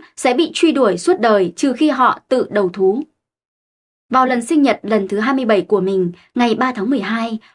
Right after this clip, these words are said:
cô Châu tiết lộ trên tài khoản Instagram rằng cô đã rời Hồng Kông để học ở Toronto và đã quyết định không quay lại. Tài khoản này đã không hoạt động kể từ khi cô được trả tự do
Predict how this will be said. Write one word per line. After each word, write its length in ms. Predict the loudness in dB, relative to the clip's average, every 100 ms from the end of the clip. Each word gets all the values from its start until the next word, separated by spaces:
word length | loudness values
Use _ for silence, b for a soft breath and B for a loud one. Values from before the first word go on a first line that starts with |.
| b
cô 140 | 2
Châu 220 | 2 0
tiết 180 | 0 0
lộ 220 | 2 0
trên 260 | 0 0 2
tài 160 | 0 -2
khoản 300 | -2 -2 -2
Instagram 840 | -4 -2 -2 -2 0 0 0 -2 _ _ _ _ -6
rằng 280 | 0 0
cô 160 | 2 2
đã 160 | 2 0
rời 240 | 0 0
Hồng 180 | 0 -2
Kông 280 | -2 -2 -4 B
để 180 | -2 0
học 260 | 0 -2 0
ở 180 | -2 -2
Toronto 600 | 0 0 0 0 0 -2 b b
và 140 | -2 0
đã 180 | 0 -2
quyết 220 | 0 0
định 180 | -2 -6
không 300 | -2 0 0
quay 160 | -2
lại. 300 | -2 -4 -4 -10 _ _ _ _ _ _
Tài 160 | 0 2
khoản 180 | 0 -2
này 160 | -2
đã 120 | -2 0
không 200 | 0 2
hoạt 160 | 2
động 240 | 0 0 0
kể 120 | 0
từ 120 | 0
khi 220 | 0 0 2
cô 120 | 2
được 180 | 2 0
trả 200 | -2 -4
tự 200 | -2 -2
do 340 | -2 0 -2